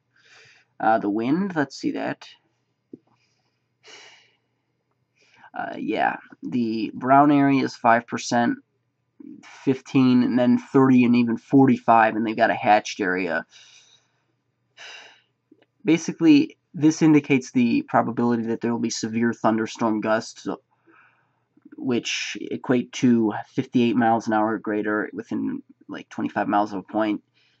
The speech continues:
Then they have, they're stupid and they put it in knots, because, which is noob territory, because you don't, knots are nautical miles and you don't use those on land, so I don't know why they say that. But this ha-, black hashed area means that there's, like,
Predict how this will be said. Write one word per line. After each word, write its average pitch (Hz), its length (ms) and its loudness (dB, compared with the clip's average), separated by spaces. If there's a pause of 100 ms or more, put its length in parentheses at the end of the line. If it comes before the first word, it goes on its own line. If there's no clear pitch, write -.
(320)
Then 143 480 4
they 143 100 0
have, 160 280 2
they're 151 120 0
stupid 160 420 0
and 139 80 6
they 127 60 2
put 131 200 0
it 127 120 -2
in 117 160 0
knots, 113 560 0
because, - 380 -8 (480)
which 123 260 -8
is 117 120 -8
noob 123 360 4
territory, 123 600 0
because 117 300 -4
you 117 100 -2
don't, 120 260 -2 (400)
knots 123 480 2
are 104 220 -4
nautical 113 440 4
miles 120 460 2
and 113 80 -4
you 107 60 -2
don't 110 200 -6
use 104 200 -8
those 104 220 -8
on 92 200 -6
land, 110 340 -6
so 107 240 -6
I 104 40 -2
don't 104 160 -4
know 95 100 -6
why 101 180 -4
they 101 120 -8
say 101 300 -6
that. 104 280 -2 (800)
But 127 220 -2 (240)
this 139 500 -2
ha-, 131 280 -8
black 127 460 0
hashed 113 360 -4
area 120 220 0
means 113 260 -4
that - 140 -16
there's, 104 240 -8
like, 98 180 -6